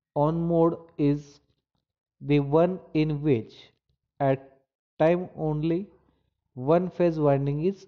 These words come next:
energized. Next is step angle. It is the angular displacement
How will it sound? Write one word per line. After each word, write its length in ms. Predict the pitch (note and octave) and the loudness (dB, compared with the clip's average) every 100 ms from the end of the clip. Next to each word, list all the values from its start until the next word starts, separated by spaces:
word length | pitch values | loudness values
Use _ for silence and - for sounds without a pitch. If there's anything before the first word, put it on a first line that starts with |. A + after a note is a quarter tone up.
| - | -8
energized. 800 | B2 A#2 A2 - B2 _ _ - _ _ _ _ _ _ _ _ _ _ - _ _ _ _ _ _ _ _ _ _ | -6 -6 -10 -12 -18 _ _ -20 _ _ _ _ _ _ _ _ _ _ -20 _ _ _ _ _ _ _ _ _ _
Next 480 | C3+ C3+ D#3+ - - - - - _ _ _ - | -10 -6 -6 -8 -20 -20 -20 -20 _ _ _ -4
is 320 | D3+ E3 - - - _ | -4 -4 -8 -20 -20 _
step 420 | - _ D3 D3+ | -20 _ -2 0
angle. 440 | D3+ D3 D3 E3 F#3+ _ _ _ _ _ _ _ _ _ _ _ _ _ _ _ _ _ _ _ _ _ _ _ _ _ _ _ _ _ _ | 0 -2 -4 -6 -10 _ _ _ _ _ _ _ _ _ _ _ _ _ _ _ _ _ _ _ _ _ _ _ _ _ _ _ _ _ _
It 160 | F3 F3 | 0 2
is 160 | A3 F#3+ | 2 2
the 140 | F#3+ | 2
angular 480 | D#3+ E3 F3+ G3 F#3+ | 4 2 2 2 4
displacement 920 | D#3+ C3+ - D#3 D#3+ E3+ C#3+ A#2+ | 2 0 -2 -2 -2 -4 -4 -6